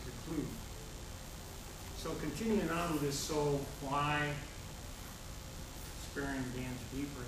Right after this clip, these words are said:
there, uh, do cattle fever ticks appear and disappear anyway? So just for, glad took an entomology class or an aquarology class, you know, tickology, you might don't know why you do that, but you might be interested in, uh, how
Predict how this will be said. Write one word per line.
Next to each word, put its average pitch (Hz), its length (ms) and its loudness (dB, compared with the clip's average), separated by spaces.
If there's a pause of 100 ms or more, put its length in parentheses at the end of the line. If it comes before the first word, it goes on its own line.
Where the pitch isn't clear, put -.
there, 127 200 -2
uh, - 400 -6 (240)
do 135 80 -2 (1300)
cattle 160 220 4 (140)
fever 190 320 6
ticks 147 320 0 (960)
appear 156 320 2
and 131 100 4
disappear 139 460 0 (240)
anyway? 110 320 -2 (100)
So 135 80 -2 (140)
just - 160 -4
for, 135 160 -2 (240)
glad 135 160 0 (100)
took 147 140 0
an 127 160 -2
entomology 127 640 0 (100)
class 120 300 -4
or - 80 -6
an - 160 -4
aquarology - 560 -4 (160)
class, - 240 -6
you - 160 -6
know, - 160 -6
tickology, 131 560 -2 (160)
you 131 80 -4
might 123 220 -4 (260)
don't 123 160 -6
know 127 160 -4
why 131 80 0
you 107 80 -4 (160)
do 165 80 0
that, - 320 -2
but 123 160 -4 (560)
you 139 80 -2
might 143 320 4
be 143 260 2
interested 139 480 0
in, 127 140 0 (160)
uh, 120 80 -4 (720)
how 151 220 2